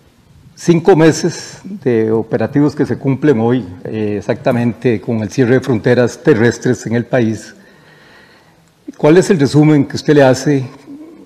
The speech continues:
a la audiencia de cuántos han sido los rechazos que se han dado de inmigrantes hasta el momento y dónde ha sido la mayoría de rechazos que se ha dado? ¿En qué condiciones? ¿Y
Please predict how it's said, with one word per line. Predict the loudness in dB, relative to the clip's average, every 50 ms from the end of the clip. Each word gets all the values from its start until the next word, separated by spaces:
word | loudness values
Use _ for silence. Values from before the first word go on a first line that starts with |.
| -10 -4
a | -2 0
la | 0
audiencia | 0 2 4 4 6 4 4 2 2 2 2 2 0 -4 -10 -12 -6 -2
de | 0 0 2 2 0 0 -2 -4 -6 -10 -16 -6 0
cuántos | 4 4 4 4 2 -2 -4 -2 0
han | 0 0
sido | 0 2 2 4 4 4 4 4 2
los | 2 2 2 2 0 0
rechazos | -2 -2 -2 -4 -4 0 4 4 4 4 2 -2 -10 -8 -4
que | -4 -2
se | 0 0 0
han | 0 2
dado | 2 2 2 2 2 2 0
de | 0 0
inmigrantes | -2 -2 -2 -2 -2 -2 0 0 0 0 -2 -2 -4 -6 -6 -6 -12 -20 -20 -20 _ _ _ _ _ _ _ -4
hasta | -4 -4 -2 -2 -2 0
el | 0
momento | 0 2 2 2 2 2 2 -2 -4 -6 -6 -6 -8 -10 -16 -18 -18 -20 -10 -4
y | -2 -2 -2 -4 -6 -14 -20 _ _ -4
dónde | 2 4 6 6 6 6 4
ha | 4
sido | 4 4 4 4 4 4
la | 2 2
mayoría | 0 0 -2 -2 0 0 0 0 0 -2
de | -4 -6
rechazos | -6 -4 -4 -4 -2 0 0 0 0 -2 -6
que | -6 -6
se | -6 -4 -4
ha | -2
dado? | -2 0 -2 -2 -4 -8 -14 -20 -20 _ _ _ _ _ _ _ _ _ -6
¿En | -4
qué | 0 0 0
condiciones? | 2 2 0 0 -2 -2 0 2 2 2 2 0 -2 -6 -12 -20 -20 -20 _ _ _ _ _ _ _ _ _ _ _ _ _ _ _ -4
¿Y | -4 -4 -4 -6